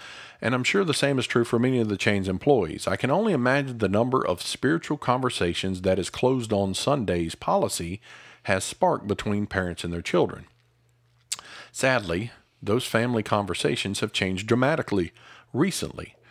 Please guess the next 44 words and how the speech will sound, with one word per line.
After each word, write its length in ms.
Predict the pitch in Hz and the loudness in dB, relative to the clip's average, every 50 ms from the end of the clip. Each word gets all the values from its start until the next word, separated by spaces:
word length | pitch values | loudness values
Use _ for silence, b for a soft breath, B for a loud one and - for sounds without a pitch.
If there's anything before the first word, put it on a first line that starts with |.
| B B B B B B B | B B B B B B B
On 120 | 101 110 | 0 0
a 40 | 104 | 0
Sunday, 640 | - - 185 202 190 139 104 95 90 95 120 160 | 2 2 4 4 4 2 2 2 2 2 2 0
November 380 | 151 123 104 101 120 113 107 101 | 0 0 2 2 2 2 2 0
seventeenth, 720 | - - 101 92 92 87 87 - 95 87 98 - - - | 0 2 2 2 0 -2 -4 -4 -2 -2 -4 -6 -6 -4
Chick-fil-A 440 | - - 156 - - 107 104 90 90 | 0 0 0 2 2 2 4 2 2
was 160 | 95 92 - | 0 -4 -4
closed 380 | - - 156 135 107 95 98 98 | 0 2 2 4 2 2 0 0
as 180 | 90 87 - | 0 0 0
usual. 420 | 240 226 175 110 95 80 - - - B B B B B B B - | 0 0 0 0 -4 -6 -8 -10 -18 B B B B B B B 0
But 140 | 104 95 92 | 0 2 2
on 160 | 90 90 95 | 2 0 2
Monday, 360 | 120 180 202 165 107 90 92 | 2 2 2 2 2 2 2
the 100 | 95 101 | 2 0
company's 420 | - - 110 113 - 104 95 - - | 0 0 0 2 2 0 -2 -2 -2
charitable 540 | - - 147 180 202 185 127 104 95 87 - | -2 0 0 2 2 2 0 2 0 0 0
arm 360 | - 82 82 82 87 113 139 | 0 0 0 0 0 -2 -2
cut 220 | - - 143 151 147 | -2 0 2 4 4
off 240 | 120 104 113 - - | 4 4 2 0 -4
future 360 | - - 107 127 - 156 127 | -6 -4 -4 -2 0 0 2
donations 560 | 113 95 90 90 90 87 - - 117 104 - | 2 2 2 2 0 -2 -2 -2 -4 -4 -6
to 160 | - - 101 | -2 -2 -2
the 120 | 87 90 85 | -2 -2 -2
Salvation 640 | - - 90 90 92 98 107 117 - - 185 160 | 0 0 0 0 0 0 0 0 0 -2 0 0
Army 380 | 104 90 85 87 95 117 131 B B B B B B B B B - | 0 0 0 -2 -2 -4 -4 B B B B B B B B B -2
and 160 | 113 123 127 | -2 -2 0
sent 240 | - - 208 220 214 | 0 0 2 2 0
a 60 | 170 | 0
check 480 | - - - 92 82 85 - - - - | 0 2 2 2 2 0 -6 -6 -4 0
to 100 | - 107 | 2 2
the 120 | 110 113 | 2 2
Covenant 440 | - - 160 160 156 113 95 80 85 | 2 2 2 2 4 2 0 0 0
House, 460 | 85 87 78 73 - - - - - B B B B B B | 0 -2 -2 -2 -6 -8 -10 -10 -10 B B B B B B
a 80 | B - | B -6
group 540 | 104 104 117 165 208 170 123 143 170 - - - | -2 2 2 2 4 4 2 0 -2 -4 -8 -2
that 200 | 104 101 98 101 | 2 4 4 4
has 140 | 90 - | 2 0
hosted 440 | - 123 147 147 - - - 151 147 - | 0 0 0 0 -2 -2 -2 0 0 0
a 100 | 92 92 | 0 0
local 460 | 92 98 120 160 180 175 - 104 101 101 | 2 4 4 4 4 2 2 0 0 0
drag 400 | 98 101 98 101 117 147 156 135 | 2 2 2 2 2 2 0 -2
queen 320 | - 135 127 135 139 131 | -2 0 0 0 0 -2
story 480 | - - - 185 180 160 117 90 85 87 | -4 -2 0 2 4 4 4 4 2 0
hour 360 | 87 87 85 87 92 113 | 0 2 2 2 0 -2